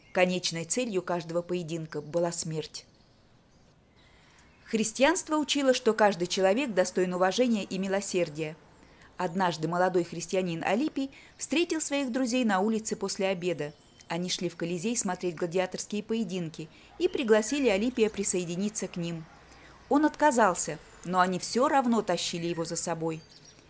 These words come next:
Алипий сказал: «Вы можете заставить меня пойти туда, но не сможете заставить меня смотреть». Алипий, как и обещал, сидел с закрытыми глазами.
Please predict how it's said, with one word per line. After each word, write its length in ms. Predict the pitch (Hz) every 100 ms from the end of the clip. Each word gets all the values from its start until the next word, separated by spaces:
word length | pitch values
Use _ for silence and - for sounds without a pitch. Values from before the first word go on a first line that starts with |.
| - -
Алипий 320 | 180 190 196
сказал: 460 | - 220 185 175 156 - - -
«Вы 100 | 269
можете 340 | 320 311 311 285
заставить 540 | 311 - 349 302 233
меня 220 | 190 185
пойти 300 | 185 185 185
туда, 360 | 175 165 165 160 _ 180
но 120 | 180
не 120 | 180
сможете 460 | - 180 175 175 165
заставить 520 | 175 - 214 233 220
меня 200 | 170 160
смотреть». 580 | - 180 - 180 165 - _ _ - - - -
Алипий, 420 | 170 220 339 311
как 220 | 269 285
и 60 | 269
обещал, 540 | 214 214 - 208 208 - -
сидел 480 | - - 170 202 285
с 40 | 214
закрытыми 540 | 190 - 214 220 190
глазами. 580 | 175 175 170 165 170